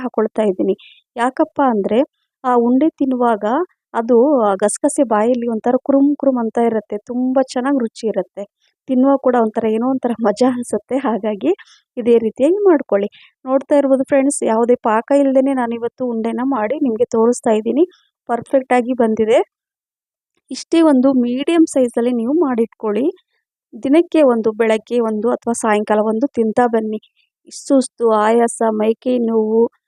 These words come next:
ಎಲ್ಲವೂ ದೂರ ಆಗುತ್ತೆ. ಹೆಲ್ದಿ ಆದಂತಹ ಈ ಲಡ್ಡು ನೀವು ಯಾವುದೇ ಬೇಕರಿ ಅಥವಾ ಎಲ್ಲೂ ಕೂಡ ಸಿಗಲ್ಲ. ಈ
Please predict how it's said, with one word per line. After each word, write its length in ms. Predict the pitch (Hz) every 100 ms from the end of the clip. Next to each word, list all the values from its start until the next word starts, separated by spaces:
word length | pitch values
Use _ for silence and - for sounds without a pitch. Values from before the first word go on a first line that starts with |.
| _ - 220
ಎಲ್ಲವೂ 440 | 254 269 277 269 294 226
ದೂರ 160 | 226 226
ಆಗುತ್ತೆ. 360 | 220 220 _ 233 240 -
ಹೆಲ್ದಿ 440 | 220 247 269 294 262
ಆದಂತಹ 440 | 240 226 214 247 240
ಈ 20 | 214
ಲಡ್ಡು 360 | 214 202 247 269 269
ನೀವು 140 | 233 220
ಯಾವುದೇ 320 | 208 220 220 233 -
ಬೇಕರಿ 420 | 226 226 _ 226 226
ಅಥವಾ 180 | 214 220 214 214
ಎಲ್ಲೂ 340 | 220 254 262 277
ಕೂಡ 120 | 233 247 -
ಸಿಗಲ್ಲ. 260 | 214 220 208
ಈ 40 | 214